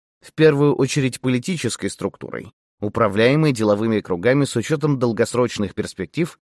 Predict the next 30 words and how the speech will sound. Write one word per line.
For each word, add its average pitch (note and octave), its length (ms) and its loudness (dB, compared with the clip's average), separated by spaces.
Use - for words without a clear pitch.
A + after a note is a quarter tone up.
и F3+ 100 4
с - 80 -4
программой, B2+ 600 2
которую A#2 440 0
будут G#2+ 320 -4
определять G2 560 -2
нефтяники? D2+ 680 -6
За G#2 160 0
этим G2+ 260 0
вопросом, B2 500 -2
конечно, G2+ 440 -2
стояла F2+ 380 0
борьба E2+ 340 -4
за D#2 120 -6
власть, F2 460 -4
и G#2 120 2
главную A#2+ 500 4
роль B2+ 160 4
в B2+ 80 0
национализированной G#2 960 2
нефтяной F#2+ 400 0
отрасли F#2+ 480 -4
Венесуэлы, F2 640 0
равно G#2 500 0
как - 300 -4
и G#2+ 80 -2
за G2 220 0
будущее G#2+ 480 -2
национальной E2+ 640 -2
экономики. - 540 -10